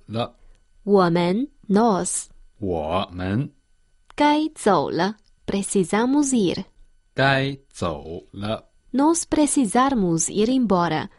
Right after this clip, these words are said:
Speaker 2: 我们该走了。
Speaker 1: 我们该走了。
Speaker 2: Tchau em chinês é 再见。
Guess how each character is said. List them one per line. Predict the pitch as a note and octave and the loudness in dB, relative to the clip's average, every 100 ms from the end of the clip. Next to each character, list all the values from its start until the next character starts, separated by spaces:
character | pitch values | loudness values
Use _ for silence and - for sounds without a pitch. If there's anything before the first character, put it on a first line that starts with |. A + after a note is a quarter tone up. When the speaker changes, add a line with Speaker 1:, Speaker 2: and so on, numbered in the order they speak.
| _ _ - | _ _ -6
Speaker 2:
我 | F#3+ F3+ | 0 2
们 | E3+ F3+ B3 - | 2 0 -2 -2
该 | D4+ | -2
走 | D#4 - F3 - | -2 -2 -2 -4
了。 | - G#3 - _ _ - | -8 -8 -12 _ _ -6
Speaker 1:
我 | G2+ F#2 E2+ F2+ F2 | -2 0 -2 -4 -6
们 | F#2 F#2+ G#2 C3+ C3+ | -6 -2 -2 -4 -4
该 | C#3+ C#3+ D3 D3 | -2 0 -2 -6
走 | - F2 D#2 C#2+ - | -6 -6 -6 -10 -16
了。 | F2+ G#2+ - - - - | -10 -10 -10 -16 -14 -4
Speaker 2:
Tchau | - D#4+ C4 E3 - | 0 0 0 -2 -4
em | F3+ | -4
chinês | - G3 E3+ G#3+ A#3 A#3 | -2 0 0 0 -2 -2
é | G#3 B3+ _ _ - | -4 -6 _ _ -6
再 | D4+ B3+ E3+ | -2 -2 -2
见。 | - A3+ E3 | 0 2 2